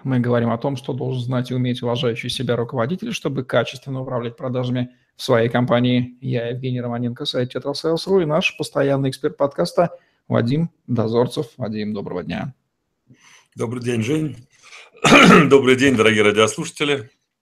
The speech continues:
Speaker 1: Вадим Дозорцев, ведущий эксперт по управлению продажами в России, консультант, управляющий партнёр консалтинговой компании Бернер энд Стаффорд. Более двадцати лет в продажах в консалтинге с двухтысячного года,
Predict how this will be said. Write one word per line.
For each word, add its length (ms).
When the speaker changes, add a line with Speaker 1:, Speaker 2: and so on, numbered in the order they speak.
Speaker 1:
Вадим 380
Дозорцев, 500
ведущий 380
эксперт 380
по 60
управлению 440
продажами 400
в 60
России, 340
консультант, 640
управляющий 480
партнёр 360
консалтинговой 600
компании 540
Бернер 400
энд 120
Стаффорд. 680
Более 320
двадцати 340
лет 160
в 60
продажах 460
в 20
консалтинге 640
с 40
двухтысячного 640
года, 420